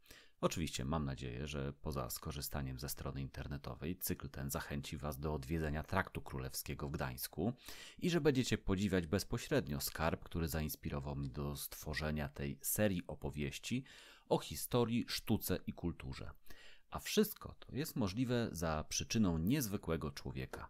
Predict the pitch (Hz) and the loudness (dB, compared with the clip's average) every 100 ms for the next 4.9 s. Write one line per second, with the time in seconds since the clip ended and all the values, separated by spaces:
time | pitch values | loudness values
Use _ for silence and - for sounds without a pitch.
0 | - 76 139 185 101 90 78 73 - - | -8 2 2 2 2 2 2 0 -4 -2
1 | 80 71 67 65 - - - - - - | -2 0 -2 -4 -8 -12 -18 -20 -16 0
2 | 113 - 87 - 90 139 156 139 151 143 | 2 2 0 2 2 2 0 -2 -4 -2
3 | 160 160 175 - 104 165 220 - - - | -2 0 0 0 0 0 0 -4 0 0
4 | - 110 117 110 92 62 50 - | 4 4 4 2 2 2 -2 -4